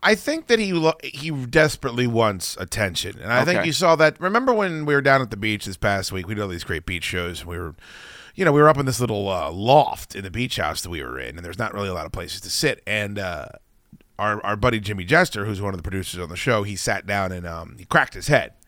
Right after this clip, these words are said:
Speaker 1: And we were really worried about him for a while. I, I actually put the picture, I have the, the exact picture of Jester cracking his head. I put it up on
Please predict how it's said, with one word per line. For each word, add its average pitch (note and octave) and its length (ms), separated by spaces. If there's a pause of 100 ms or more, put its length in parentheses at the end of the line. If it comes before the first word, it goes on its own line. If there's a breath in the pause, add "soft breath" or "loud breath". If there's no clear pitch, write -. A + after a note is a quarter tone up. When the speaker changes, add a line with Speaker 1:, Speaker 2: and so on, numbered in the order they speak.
(600 soft breath)
Speaker 1:
And C3+ 100
we E3 60
were F3+ 60
really F#3 160
worried F3+ 240
about A2 240
him G2 80
for G2 120
a F2 40
while. D2+ 180
I, G2+ 80
I B2+ 160
actually C#3 220
put - 200
the G#2 60
picture, - 400
I A2 80
have G#2+ 140
the, G2+ 160
the F#2+ 100
exact F#2+ 540
picture A2 400
of F#2 100
Jester G#2+ 320
cracking G2+ 380
his E2+ 140
head. A#2 160
I F#2 60
put G#2 160
it F#2+ 60
up F#2+ 140
on F2+ 140